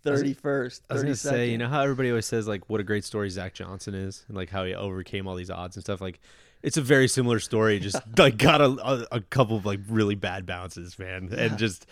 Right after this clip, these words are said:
Speaker 1: that have kept him in, off, off the big tour, basically,
Speaker 2: So,
Speaker 1: right? And
Speaker 2: yeah, I don't, like, in, in all, in all my years of following sports, I don't think I've ever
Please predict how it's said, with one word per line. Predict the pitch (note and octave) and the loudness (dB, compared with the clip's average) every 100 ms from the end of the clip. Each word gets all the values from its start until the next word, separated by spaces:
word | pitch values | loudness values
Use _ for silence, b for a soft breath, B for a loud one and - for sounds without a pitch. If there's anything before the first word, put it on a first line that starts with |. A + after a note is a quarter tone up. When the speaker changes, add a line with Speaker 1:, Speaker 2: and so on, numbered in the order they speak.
| B - | B 0
Speaker 1:
that | A2+ | 2
have | G#2 | 2
kept | B2 A2+ | 0 0
him | A#2 G#2+ | 0 0
in, | G2+ G2 | 0 -4
off, | G#2 G#2 - - | -4 -4 -4 -8
off | G#2+ G2+ | -6 -4
the | G2+ | -2
big | G#2 F#2+ | -2 -2
tour, | A2+ A#2 | -2 -2
basically, | F2 F2 - F#2+ | -4 -8 -10 -8
Speaker 2:
So, | F#2 | -4
Speaker 1:
right? | G#2+ B2 | -4 -4
And | G2+ F#2+ F#2+ b b b | -6 -12 -14 b b b
Speaker 2:
yeah, | A2+ G2+ A2+ - | -12 -12 -16 -2
I | C#3+ | 4
don't, | D#3 D3 | 4 6
like, | D3+ D3 | 6 6
in, | D#3 | 2
in | D#3 D3+ | 0 0
all, | D3 C3+ | 0 2
in | D#3 | 6
all | E3+ | 8
my | F3+ | 8
years | E3 D#3+ | 6 4
of | C3+ | 2
following | D3 C3+ | 0 0
sports, | - D3 C3 C#3 | -2 -2 0 0
I | |
don't | C#3 C3 | -2 -2
think | C3+ | -4
I've | B2+ | -6
ever | A#2 B2 B2 A#2+ | -8 -14 -16 -20